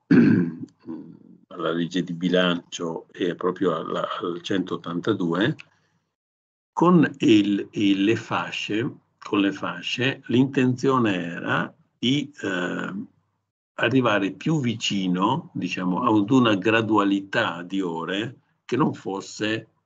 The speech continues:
grande e piccolo, no? Ma ci fossero delle sfumature intermedie, no? Dei range intermedi, in modo che ci fosse attraverso questo un limitatore delle ore di sostegno.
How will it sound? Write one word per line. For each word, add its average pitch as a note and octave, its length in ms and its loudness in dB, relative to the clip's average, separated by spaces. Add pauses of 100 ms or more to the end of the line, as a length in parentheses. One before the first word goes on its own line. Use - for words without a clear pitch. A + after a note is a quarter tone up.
(680)
grande G#2 460 0
e F#2 140 -8
piccolo, - 500 -12
no? A#2+ 300 -2
Ma B2 100 -2
ci B2 140 -6
fossero A#2 400 0
delle G#2 200 2
sfumature G2 640 -4
intermedie, E2 640 -4
no? G#2+ 220 0
Dei G2 220 4
range F2 360 -4
intermedi, - 440 -18 (720)
in C#3+ 120 0
modo C3 320 2
che - 360 -4 (180)
ci D3+ 120 -6
fosse A2 680 -6
attraverso A2+ 760 -2
questo F#2+ 460 -6
un A2 140 2
limitatore G#2 880 0
delle E2 200 -8
ore E2 220 -8
di E2 120 -12
sostegno. - 420 -20